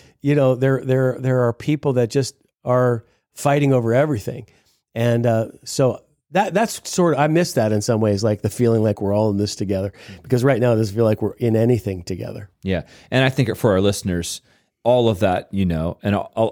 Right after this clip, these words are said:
Speaker 2: probably even just hearing that list brings up some emotional response,
Speaker 1: Sure.
Speaker 2: you know, a lot of times fatigue or frustration or whatever it might be,
Speaker 1: Yeah.
Speaker 2: weariness.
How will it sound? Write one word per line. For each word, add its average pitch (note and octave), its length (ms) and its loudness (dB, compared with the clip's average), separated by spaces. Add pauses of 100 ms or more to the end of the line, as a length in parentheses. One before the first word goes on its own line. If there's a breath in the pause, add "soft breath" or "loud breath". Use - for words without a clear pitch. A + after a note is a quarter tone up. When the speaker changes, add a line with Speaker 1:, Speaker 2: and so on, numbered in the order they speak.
Speaker 2:
probably D3 340 2
even G#2 140 -2
just F2+ 160 -6
hearing A2 240 2
that E2+ 180 -2
list G2 480 -2 (340 soft breath)
brings G#2 300 0
up F#2+ 220 0
some G2 300 0
emotional G2 420 0
response, F2 400 -2
Speaker 1:
Sure. D3+ 160 2 (100)
Speaker 2:
you G2 140 0
know, E2+ 240 -2 (240 soft breath)
a F2+ 60 -10
lot G2 100 2
of G2 80 0
times G2+ 180 0
fatigue G2 640 0
or G2 80 2
frustration F#2+ 840 0
or F#2+ 100 4
whatever F#2 400 2
it D#2+ 60 -2
might F#2 260 -2
be, F2 220 0
Speaker 1:
Yeah. E2+ 60 0
Speaker 2:
weariness. F#2 640 0